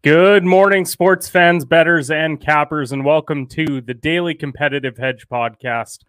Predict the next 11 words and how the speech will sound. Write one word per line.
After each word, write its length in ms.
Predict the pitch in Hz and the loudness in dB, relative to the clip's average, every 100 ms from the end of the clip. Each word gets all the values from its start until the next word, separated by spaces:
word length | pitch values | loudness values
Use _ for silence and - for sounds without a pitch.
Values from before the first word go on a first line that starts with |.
| _ _ _ | _ _ _
I'm 240 | 135 185 190 | -2 -2 0
your 160 | 160 | -2
host 380 | 135 147 - - | -2 -6 -8 -14
of 80 | 139 | -10
the 80 | 127 | -10
show, 260 | - 135 | -6 -8
Kenneth 380 | 123 139 131 127 | -6 -8 -8 -8
Cotterill, 420 | 131 127 127 123 117 _ _ | -6 -4 -4 -6 -10 _ _
and 260 | 123 123 110 | -12 -12 -10
we 360 | 135 180 185 - _ - | -8 -8 -8 -12 _ -6
are 460 | 135 147 147 143 | -4 -2 -2 -6